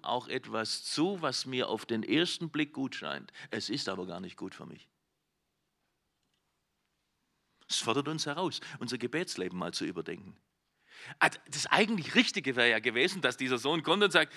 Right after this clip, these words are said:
Vater, lass uns mal drüber reden. Was denkst du, ist das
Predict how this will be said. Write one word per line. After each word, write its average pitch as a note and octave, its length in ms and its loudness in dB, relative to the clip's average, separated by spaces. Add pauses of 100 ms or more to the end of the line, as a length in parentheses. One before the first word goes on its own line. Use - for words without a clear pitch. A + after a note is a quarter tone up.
(160)
Vater, F3 420 8 (100)
lass D3+ 180 4
uns E3 100 -2
mal D#3 140 8
drüber C#3+ 260 4
reden. C3 340 6 (960)
Was G#3+ 460 8
denkst G#3+ 360 6
du, G#3+ 140 2
ist - 400 4
das - 240 -2